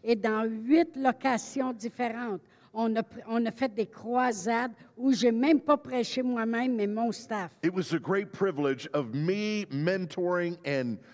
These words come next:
Speaker 2: raising up those that we have trained to preach
Speaker 1: Et c'est
Speaker 2: in those
Speaker 1: vrai,
Speaker 2: eight
Speaker 1: c'était
Speaker 2: crusades.
Speaker 1: vraiment le grand privilège pour moi de voir ceux qu'on avait élevés puis éduqués dans le Seigneur,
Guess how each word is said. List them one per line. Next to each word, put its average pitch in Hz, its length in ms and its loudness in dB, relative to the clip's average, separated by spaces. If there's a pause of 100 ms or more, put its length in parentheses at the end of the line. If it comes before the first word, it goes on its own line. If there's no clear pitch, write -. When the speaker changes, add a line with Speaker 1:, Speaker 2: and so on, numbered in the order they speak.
(200)
Speaker 2:
raising 190 720 0
up 156 260 -2
those 147 240 0
that 156 140 -2
we 151 160 0
have 139 140 -2
trained 127 440 -2
to 113 100 0
preach - 680 -4
Speaker 1:
Et 226 120 2
c'est - 220 0
Speaker 2:
in 131 40 0
those 131 180 0
Speaker 1:
vrai, 131 140 0
Speaker 2:
eight 123 60 -8 (220)
Speaker 1:
c'était 104 220 0
Speaker 2:
crusades. 254 160 2
Speaker 1:
vraiment 262 360 2
le 233 160 -2
grand 247 420 -2
privilège 233 720 -4
pour 196 260 -20
moi 240 420 4
de 202 180 -4
voir 214 460 -2
ceux - 340 -2
qu'on 226 280 -8
avait 214 400 -4
élevés 262 520 0
puis 226 240 -10
éduqués 240 580 -4
dans 208 180 -4
le 190 60 -10
Seigneur, 214 480 -12